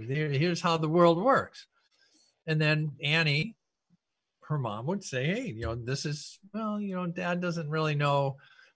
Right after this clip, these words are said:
all the ways of women. So let me tell you about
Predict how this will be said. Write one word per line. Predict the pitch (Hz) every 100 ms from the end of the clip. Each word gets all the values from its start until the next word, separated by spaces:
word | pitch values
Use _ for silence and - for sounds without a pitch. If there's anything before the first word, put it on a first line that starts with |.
| -
all | 135 175
the | 170
ways | 131 131 127 127
of |
women. | 117 127 123 127 135
So | 147 - 160
let | 156 185
me | 196 185 180
tell | 175 175 170
you | 156
about | 143 135 170 135